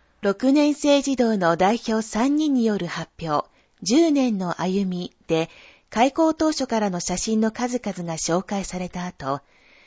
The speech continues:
伝統を大切にしながら、今後の黒笹小学校をさらに良い学校にしようと決意を胸に、全員で校歌を斉唱しました。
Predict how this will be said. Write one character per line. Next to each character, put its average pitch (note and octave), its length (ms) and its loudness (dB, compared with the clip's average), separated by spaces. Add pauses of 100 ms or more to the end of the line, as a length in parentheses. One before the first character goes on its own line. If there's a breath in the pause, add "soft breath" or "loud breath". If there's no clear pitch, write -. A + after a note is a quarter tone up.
(140 soft breath)
伝 A#3 320 4
統 A#3+ 140 4
を A#3 100 2
大 A3 220 -2
切 A#3 260 -6
に A#3 140 2
し A3+ 160 -4
な A#3 120 0
が A3 120 0
ら、 F3 200 0 (280 soft breath)
今 A3+ 260 2
後 A#3 120 2
の G#3+ 200 4
黒 G#3 300 0
笹 B3+ 240 -2
小 A#3+ 260 2
学 A#3+ 240 -2
校 F#3 340 -2
を D#3 120 0 (260 soft breath)
さ C#4 160 0
ら D4+ 140 6
に A#3 200 2
良 A#3+ 140 4
い A3 60 2
学 F3+ 260 -2
校 A3 160 -2
に A3 120 2
し G#3+ 200 -4
よ G#3+ 120 2
う G3+ 60 -6
と D#3 240 -2
決 A#3+ 380 -4
意 G3+ 160 2
を F3 60 -2
胸 D#3 300 -8
に、 D3 220 -6 (520 soft breath)
全 G#3+ 340 4
員 A3 160 2
で G3+ 220 0
校 D4 200 4
歌 A#3 220 -2
を F#3+ 60 -2
斉 G3 240 -4
唱 G3 180 -4
し - 160 -6
ま E3+ 140 -8
し - 80 -12
た。 - 220 -8